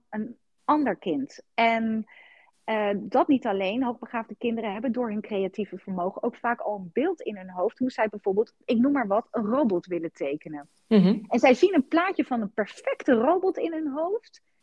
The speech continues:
Speaker 1: maar dat komt niet zo op papier. Ja, dat, dat, da-, daar raken zij gefrustreerd van. En omdat zij niet in die trial and error leermodus zitten, dus in het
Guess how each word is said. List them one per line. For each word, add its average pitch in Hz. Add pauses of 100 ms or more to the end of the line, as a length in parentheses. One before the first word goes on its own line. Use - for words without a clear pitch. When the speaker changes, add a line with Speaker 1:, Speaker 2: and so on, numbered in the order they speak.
(140)
Speaker 1:
maar 190 (140)
dat -
komt -
niet 254
zo 160
op 151
papier. 190 (640)
Ja, 214
dat, 220 (160)
dat, 214
da-, -
daar 240
raken 247
zij 208
gefrustreerd 285
van. 208
En 214
omdat 226
zij 247
niet 254
in 233
die 226
trial 226
and 196
error 262
leermodus 170
zitten, 185
dus 226
in 226
het 196